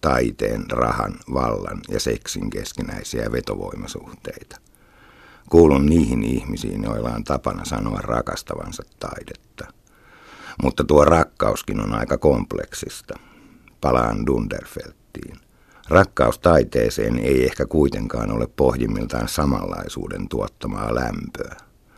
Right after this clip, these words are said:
Huimaava taidekokemus ei useinkaan synny tutusta ja turvallisesta, vaan pikemminkin erilaisuuden tuottamasta jännitteestä.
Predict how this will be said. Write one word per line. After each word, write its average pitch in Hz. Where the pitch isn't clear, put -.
Huimaava 65
taidekokemus 62
ei 67
useinkaan 57
synny 60
tutusta 57
ja 53
turvallisesta, 52
vaan 60
pikemminkin 57
erilaisuuden 50
tuottamasta 50
jännitteestä. 55